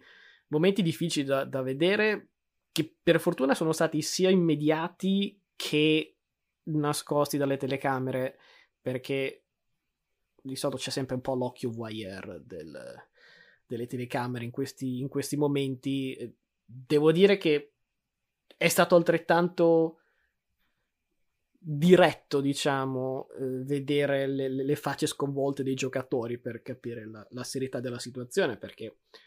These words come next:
ogni domenica si vede, no, ehm,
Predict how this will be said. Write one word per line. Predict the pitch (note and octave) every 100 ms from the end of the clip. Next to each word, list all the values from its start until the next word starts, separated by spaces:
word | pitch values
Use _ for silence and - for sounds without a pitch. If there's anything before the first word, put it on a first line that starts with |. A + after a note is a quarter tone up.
| _ _
ogni | D3+ E3
domenica | D#3+ E3 E3 D#3+ D#3
si | D3+ -
vede, | C3+ C#3+ C3 C3+
no, | C#3 C#3 C#3 - _ _ _ _
ehm, | - A#2+ A2+ A2+ A#2 G#2